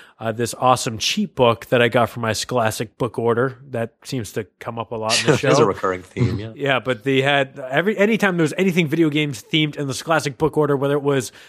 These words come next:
Speaker 1: uh, the Yukon Trail on P C C D, uh, or a hint guide that was, uh, covering Super Nintendo and the Sega Genesis, we ordered that crap. So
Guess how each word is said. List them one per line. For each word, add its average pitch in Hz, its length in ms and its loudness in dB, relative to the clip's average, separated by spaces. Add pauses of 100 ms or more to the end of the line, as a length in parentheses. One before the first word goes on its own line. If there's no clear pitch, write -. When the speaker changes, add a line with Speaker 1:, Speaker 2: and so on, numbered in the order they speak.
(160)
Speaker 1:
uh, 120 220 2
the 123 120 -6
Yukon 147 380 2
Trail 143 520 0 (140)
on 127 400 2
P 160 200 2
C 143 180 -2
C 135 200 -4
D, 143 300 -4 (480)
uh, 113 360 -4
or 127 580 6
a 127 340 0
hint - 380 -4
guide 113 440 2 (500)
that 123 280 2
was, 123 560 2
uh, 113 300 -4
covering 127 420 -2
Super 135 240 -2
Nintendo 120 540 0
and 127 160 0
the 117 60 -2
Sega 120 260 0
Genesis, 113 580 0
we 123 160 -2
ordered 117 380 2
that 107 180 -2
crap. - 400 -8
So 135 380 4